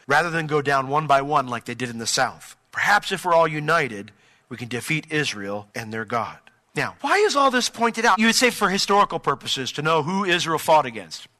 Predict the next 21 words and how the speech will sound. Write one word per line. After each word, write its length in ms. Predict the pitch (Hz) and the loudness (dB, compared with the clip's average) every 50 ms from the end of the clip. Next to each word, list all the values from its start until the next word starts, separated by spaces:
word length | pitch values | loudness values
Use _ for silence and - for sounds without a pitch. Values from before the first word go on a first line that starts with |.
| _ - | _ -14
Maybe. 420 | 107 104 104 110 131 160 180 - _ | -12 -10 -8 -6 -6 -6 -6 -6 _
Just 220 | - 294 285 - - | -2 -2 0 0 0
to 80 | 240 | 0
show 240 | 214 - 262 262 247 | 2 4 6 6 6
how 320 | 214 226 226 240 240 220 - - - - 139 - - | 6 6 6 6 6 4 2 -2 -20 -20 -20 -4 2
big 320 | 196 240 262 262 247 196 | 4 6 6 6 4 4
the 140 | 175 226 233 | 2 2 4
army 280 | 226 240 277 277 247 202 | 6 6 6 6 4 2
was. 440 | 165 147 127 110 104 95 - - - - 233 | 0 0 0 0 -2 -6 -8 -8 -8 -10 -10
Okay, 400 | - - 147 143 160 185 185 - _ - | -6 -2 -2 0 -2 -2 -4 -10 _ -14
maybe. 540 | 107 110 113 120 117 151 196 208 202 - _ _ _ _ _ _ _ _ | -12 -10 -8 -8 -6 -6 -6 -8 -8 -14 _ _ _ _ _ _ _ _
Here's 320 | - - - 285 285 262 - | -18 -10 -6 -6 -4 -2 2
why 240 | 190 170 160 143 139 | 4 4 4 4 2
I 20 | |
think 340 | - - 147 139 127 - - _ - | -2 -4 -6 -6 -8 -10 -14 _ -8
all 200 | 135 135 160 170 | -6 -6 -6 -6
these 200 | 147 151 143 - | -6 -6 -6 -8
places 420 | - - 143 135 123 - - 110 117 | -8 -8 -6 -6 -6 -6 -6 -8 -10
are 80 | 113 | -10
listed 360 | 110 117 113 - - - 90 | -10 -8 -8 -8 -8 -10 -14
here. 280 | - - 85 85 - | -16 -16 -16 -16 -18